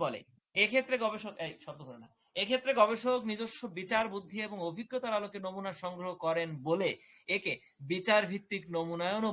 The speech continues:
বলা হয়। আপনাকে মনে রাখতে হবে উদ্দেশ্যমূলক নমুনায়নের অপর নাম ঐচ্ছিক নমুনায়ন, ঐচ্ছিক নমুনায়নের অপর নাম বিচার ভিত্তিক নমুনায়ন। ঠিক আছে, পরীক্ষায় কোনটা আসবে সেটা লিখবেন।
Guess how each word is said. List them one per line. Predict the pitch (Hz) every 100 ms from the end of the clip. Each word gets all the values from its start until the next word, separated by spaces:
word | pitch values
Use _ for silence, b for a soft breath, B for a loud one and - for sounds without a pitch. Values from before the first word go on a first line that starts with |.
| 170
বলা | 151
হয়। | 139 120 104 _ _ -
আপনাকে | 147 170 180
মনে | 175 180
রাখতে | 180 180
হবে | 190 208
উদ্দেশ্যমূলক | 151 165 - 185 190 185 160
নমুনায়নের | 156 160 165 175
অপর | 147 139 160
নাম | 170 151
ঐচ্ছিক | 139 - 165
নমুনায়ন, | 160 170 185 214 - -
ঐচ্ছিক | - - 208 208
নমুনায়নের | 170 170 175 185 190 147
অপর | 147
নাম | 160 196 226 147
বিচার | 156 160 156
ভিত্তিক | 147 147 131
নমুনায়ন। | 127 117 110 117
ঠিক | 156 233
আছে, | 156 113 B B B -
পরীক্ষায় | 208 214 233 214
কোনটা | 220 208
আসবে | 202 202 247 b b b b -
সেটা | 196 190
লিখবেন। | 151 120